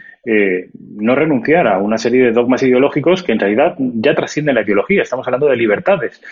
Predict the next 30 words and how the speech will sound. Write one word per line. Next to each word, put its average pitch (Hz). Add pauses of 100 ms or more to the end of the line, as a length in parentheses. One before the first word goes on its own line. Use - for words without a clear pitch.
(220)
No 165
es 190
solo 131
Santiago 110
Abascal, 107
son 120
muchos 120
y 113
muy 120
prestigiosos 123
juristas 139
los 151
que 117
dudan 156 (380)
que 104
este 104
estado, 120 (260)
eh, 107 (180)
presuntamente 117
de 120
alarma 123
no 131
sea 127
en 113
realidad 117
un 135
estado 143
de 120
excepción 120
encubierto. 117